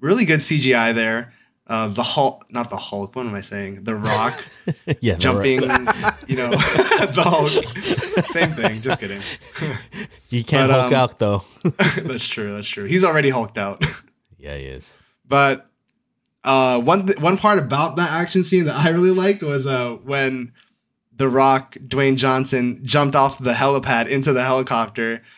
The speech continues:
Speaker 1: and then Ryan Reynolds said, "Oh, you made it! Thank God!" <laughs> Like, super sarcastically. That, that part made me crack up.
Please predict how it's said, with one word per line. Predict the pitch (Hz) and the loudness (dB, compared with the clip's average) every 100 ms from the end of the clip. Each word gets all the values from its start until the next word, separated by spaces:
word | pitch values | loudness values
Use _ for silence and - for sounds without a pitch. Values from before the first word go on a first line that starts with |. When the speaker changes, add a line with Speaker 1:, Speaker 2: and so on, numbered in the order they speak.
| _ | _
Speaker 1:
and | 131 | 0
then | 143 139 | 2 4
Ryan | 135 143 139 | 4 2 2
Reynolds | 139 139 131 | 0 -2 -2
said, | 143 127 123 - - | -2 -2 -2 -12 -6
"Oh, | 226 277 | 0 2
you | 202 | 4
made | 214 277 | 4 2
it! | 226 143 - | 4 2 0
Thank | 185 214 | 0 2
God!" | 202 240 240 185 127 139 160 | 2 4 4 4 2 -2 -4
<laughs> | - | -4
Like, | 165 151 147 - - - - _ - | -2 0 0 -10 -20 -20 -20 _ -2
super | - 202 185 | 2 2 2
sarcastically. | - 170 156 151 151 156 160 139 143 | 4 2 2 2 2 0 -4 -2 0
That, | 135 147 131 | 0 0 2
that | 151 156 | 2 2
part | 139 151 | 2 2
made | 139 139 | 2 2
me | 135 135 131 131 135 _ - - | 2 0 -2 -10 -12 _ -20 -6
crack | - 131 120 | 0 0 0
up. | 123 107 - | -2 -4 -8